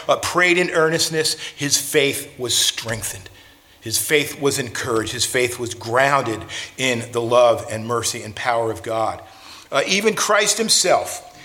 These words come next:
uh, who had perfect faith, expressed this earnestness. He says in Hebrews five, "In the days of his humanity, he offered up both prayers and pleas with loud crying and tears to one able to save him from death.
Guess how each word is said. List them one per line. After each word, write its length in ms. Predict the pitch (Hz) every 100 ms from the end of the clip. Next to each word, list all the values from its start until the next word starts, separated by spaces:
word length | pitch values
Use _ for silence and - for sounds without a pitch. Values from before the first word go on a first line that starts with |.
| - -
uh, 340 | - 131 127 120 - - 135
who 80 |
had 240 | 160 160 -
perfect 440 | - 214 - 143
faith, 440 | - - 85 - - - -
expressed 680 | 147 - - - 151 - -
this 400 | 151 139 - - - 143
earnestness. 640 | 135 127 - 98 95 -
He 80 | 110
says 280 | - 139 156
in 60 |
Hebrews 400 | 139 156 156 151
five, 400 | - 156 139 135
"In 100 | 175
the 80 | 156
days 440 | 156 175 196 208
of 100 | 190
his 180 | 196 190
humanity, 640 | 208 170 135 131 139 123 - - -
he 120 | -
offered 420 | 151 170 160 170
up 160 | 160 135
both 260 | 139 123
prayers 480 | - - 185 196 170
and 100 | 185
pleas 520 | - 151 127 123 113 - -
with 160 | - 139
loud 460 | 131 143 165 180 170
crying 460 | - 175 170 170
and 120 | 170
tears 460 | - 127 123 117 -
to 160 | - 127
one 340 | 139 143 147 - - -
able 260 | 165 175
to 160 | - 170
save 380 | - 185 185 123
him 180 | 131
from 220 | 120 127 127
death. 440 | 156 165 - -